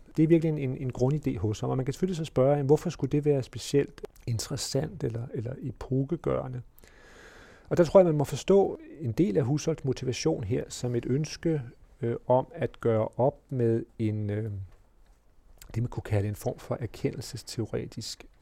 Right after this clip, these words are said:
dualisme. Hvad forstår man ved det? Jo, forestil jer en model for at forstå, hvad erkendelse er, kunne være, øh, en model af følgende art. På den ene side har vi bevidstheden. Bevidstheden er en slags selvberoende sfære.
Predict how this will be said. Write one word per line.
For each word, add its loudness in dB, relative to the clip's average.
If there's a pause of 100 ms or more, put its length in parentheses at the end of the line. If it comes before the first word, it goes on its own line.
(120)
dualisme. -4 (1000)
Hvad 4
forstår 0
man -2
ved -4
det? 2
Jo, 2 (200)
forestil 2
jer 0
en -2
model 6
for 4
at 0
forstå, 6
hvad 4 (120)
erkendelse 0
er, 0
kunne -4
være, 0
øh, -10
en -4
model 2
af -4
følgende 2
art. -4
På -8
den 0
ene -2
side -2
har 2
vi -4
bevidstheden. -2
Bevidstheden -2
er -2
en -4
slags -6 (1300)
selvberoende 4 (120)
sfære. 4